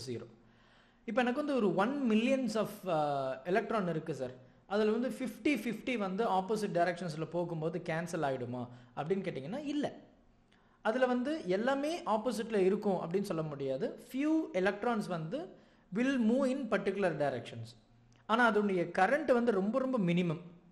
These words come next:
We cannot able to feel. அதனால we assume that to be zero.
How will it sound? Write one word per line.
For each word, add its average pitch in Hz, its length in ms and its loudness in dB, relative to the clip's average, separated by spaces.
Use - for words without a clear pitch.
We 190 140 -2
cannot 226 260 0
able 196 240 0
to 214 60 -4
feel. 214 200 6
அதனால 175 360 -2
we 247 80 2
assume 320 280 -4
that 190 100 2
to 202 140 6
be 294 60 2
zero. 120 240 -6